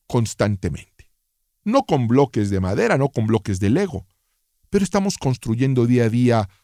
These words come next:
una relación, un matrimonio, una familia, un futuro. ¿Qué estás construyendo? Considéralo por unos segundos. Porque estás construyendo, seas consciente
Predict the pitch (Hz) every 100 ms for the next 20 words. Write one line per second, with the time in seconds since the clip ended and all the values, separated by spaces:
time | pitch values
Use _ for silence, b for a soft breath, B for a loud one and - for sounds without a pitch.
0 | _ - 123 110 92 76 - 123 117 117
1 | - _ _ _ _ 101 104 104 82 82
2 | 113 131 98 101 - _ _ _ _ _
3 | _ _ 92 82 78 78 120 131 98 90
4 | 90 _ _ _ _ _ _ 110 98 73
5 | - 143 131 95 92 _ _ _ _ _
6 | _ _ _ _ _ 240 220 - - 113
7 | - 107 92 - 101 85 - _ _ _
8 | _ _ _ _ _ - - 147 - 170
9 | 220 202 170 104 117 127 120 - - 107
10 | - 101 _ - - _ _ _ _ _
11 | _ _ - 95 87 151 165 220 190 117
12 | 117 196 240 196 160 151 - 104 95 190
13 | 226 214 226 226